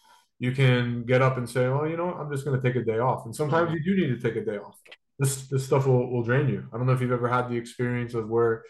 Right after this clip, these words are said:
Speaker 1: you weren't aware of how much you were working until you felt like, "Oh, am I sick? I can't
Speaker 2: Oh,
Speaker 1: tell
Speaker 2: all
Speaker 1: if
Speaker 2: the
Speaker 1: I'm
Speaker 2: time,
Speaker 1: sick,
Speaker 2: yeah.
Speaker 1: but I feel sick."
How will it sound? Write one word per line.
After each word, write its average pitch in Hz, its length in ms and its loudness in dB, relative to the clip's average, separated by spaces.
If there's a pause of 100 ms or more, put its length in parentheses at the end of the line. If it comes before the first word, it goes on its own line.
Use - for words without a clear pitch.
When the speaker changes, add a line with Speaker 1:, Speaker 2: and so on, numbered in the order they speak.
(360)
Speaker 1:
you 127 220 2
weren't 131 180 6
aware 120 340 4
of 117 100 -2
how 123 140 -4
much 123 220 -6
you 120 100 -2
were 113 80 -4
working 127 360 -2
until 117 300 -4
you 113 140 -4
felt 117 280 -6
like, 117 200 -4
"Oh, 139 180 2
am 95 60 -8
I 131 100 -2
sick? 170 480 -4 (280)
I 135 80 -2
can't 156 200 -2
Speaker 2:
Oh, 135 60 6
Speaker 1:
tell - 100 6
Speaker 2:
all 202 100 6
Speaker 1:
if - 80 -10
Speaker 2:
the 139 100 -2
Speaker 1:
I'm 127 60 0
Speaker 2:
time, 95 80 -8
Speaker 1:
sick, - 120 0
Speaker 2:
yeah. 120 80 -8
Speaker 1:
but 120 120 -4
I 113 80 -4
feel 190 240 6
sick." 98 320 -8